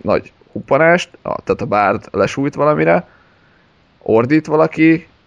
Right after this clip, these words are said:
és, és kész. Tehát ennyit tudsz. Ami ugye azt jelenti, hogy, ö,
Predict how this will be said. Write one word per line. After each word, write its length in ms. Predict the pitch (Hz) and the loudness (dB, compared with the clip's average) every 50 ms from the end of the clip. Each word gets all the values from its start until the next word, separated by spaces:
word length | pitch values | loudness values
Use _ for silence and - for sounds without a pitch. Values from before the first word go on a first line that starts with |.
| _ - | _ -4
és, 500 | - 127 127 127 127 - - - - - - | 0 0 2 2 0 -2 -6 -8 -10 -10 -4
és 200 | - 120 117 - | -4 -4 -4 -4
kész. 400 | - - 58 55 - - - _ _ _ _ _ _ _ _ - | -4 -4 -4 -4 -4 -8 -18 _ _ _ _ _ _ _ _ -6
Tehát 260 | - 117 - 135 123 | -4 -2 0 0 0
ennyit 220 | 113 113 113 - | 0 0 -2 -2
tudsz. 380 | - 95 90 - - - - - _ _ _ _ _ _ _ _ - - _ _ - - - _ _ _ | -2 -4 -4 -4 -6 -10 -20 -20 _ _ _ _ _ _ _ _ -20 -20 _ _ -20 -20 -20 _ _ _
Ami 220 | - - 120 123 127 | -4 -2 -2 0 0
ugye 240 | 135 143 139 151 165 | 0 2 2 4 4
azt 220 | 170 170 - - | 4 2 0 -2
jelenti, 580 | 110 107 110 117 117 117 117 139 151 165 170 - _ _ _ _ _ _ | 0 0 2 2 0 0 0 0 0 0 0 -4 _ _ _ _ _ _
hogy, 460 | _ - - 113 117 117 117 117 117 | _ -4 0 2 4 4 4 4 4
ö, 560 | 123 123 123 123 123 123 127 127 123 127 127 | 4 4 6 6 6 6 6 6 6 6 4